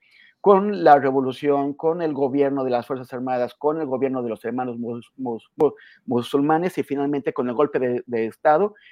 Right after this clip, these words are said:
que impuso la dictadura de, de Al-Sisi. Y ahí el, gran parte de la economía del, del país está en manos de las Fuerzas Armadas. Si uno quiere hacer negocios en Egipto,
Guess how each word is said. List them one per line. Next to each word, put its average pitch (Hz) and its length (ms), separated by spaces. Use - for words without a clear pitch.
que 131 80
impuso 139 400
la 131 140
dictadura 131 540
de, 117 220
de 107 220
Al-Sisi. 101 460
Y 185 160
ahí 214 500
el, 175 320
gran 185 540
parte 196 360
de 175 100
la 135 120
economía 143 640
del, 151 220
del 123 240
país 135 340
está - 200
en 151 120
manos 196 360
de 165 60
las 120 200
Fuerzas 127 320
Armadas. 104 380
Si - 140
uno 220 200
quiere 196 240
hacer 170 240
negocios 151 420
en 127 120
Egipto, 127 480